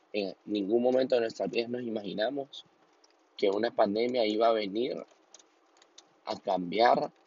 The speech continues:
hasta cosas que eran las que más queríamos y lo que más le hemos dedicado tiempo en nuestras vidas. Entonces, eh, lo menciono porque en mi caso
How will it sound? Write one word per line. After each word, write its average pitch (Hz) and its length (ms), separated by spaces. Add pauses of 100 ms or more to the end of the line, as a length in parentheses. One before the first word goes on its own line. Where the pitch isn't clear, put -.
(800)
hasta 104 340
cosas 117 480
que 101 460 (100)
eran 113 360
las 120 180
que - 120
más 104 240
queríamos 135 600
y 101 140 (200)
lo 110 200
que - 120
más 104 240
le 127 120
hemos 127 180
dedicado 113 420
tiempo 131 300
en 131 80
nuestras 120 340
vidas. 120 280
Entonces, 117 580 (800)
eh, 110 380
lo 98 180
menciono 110 480
porque 117 480 (1200)
en 110 100
mi 98 100
caso 156 580